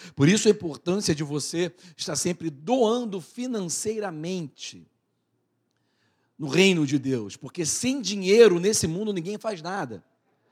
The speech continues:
Até para você pregar o evangelho, para ter essa câmera me filmando e você tá assistindo aí, precisou de dinheiro para comprar e dinheiro para manter. Ontem eu, eu entrei numa mí-, mídia social nova chamada Clubhouse. Ok? Essa mídia social nova,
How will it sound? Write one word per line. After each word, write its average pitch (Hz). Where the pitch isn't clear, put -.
Até 226
para 240
você 226
pregar 208
o 208
evangelho, 190
para 175
ter 202
essa 185
câmera 196
me 196
filmando 175
e 180
você 165
tá -
assistindo 165
aí, 190
precisou 190
de 185
dinheiro 220
para 160
comprar 156
e 208
dinheiro 220
para 240
manter. 180
Ontem 214
eu, 180
eu 147
entrei 175
numa 175
mí-, 170
mídia 175
social 151
nova 147
chamada 143
Clubhouse. 143
Ok? 160
Essa 147
mídia 151
social 139
nova, 143